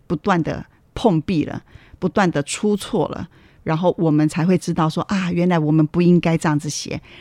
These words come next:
我们应该要改。今天你如果还是学生，那这个，呃，学校里面呢，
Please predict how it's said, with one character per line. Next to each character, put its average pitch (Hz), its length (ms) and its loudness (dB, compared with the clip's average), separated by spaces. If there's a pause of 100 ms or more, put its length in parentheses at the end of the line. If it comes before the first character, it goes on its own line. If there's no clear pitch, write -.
(100)
我 165 80 -2
们 160 180 2
应 175 140 4
该 170 140 -2
要 165 260 -2
改。 - 100 -10 (480)
今 233 160 2
天 240 180 4
你 156 100 4
如 156 180 -2
果 147 180 -2
还 180 100 -4
是 190 160 -4
学 - 220 -4
生， 156 340 -4 (320)
那 165 300 -2 (140)
这 202 80 -2
个， 165 260 -4 (340)
呃， 151 280 0
学 190 300 2
校 233 180 4
里 170 140 4
面 185 240 0
呢， 156 260 -2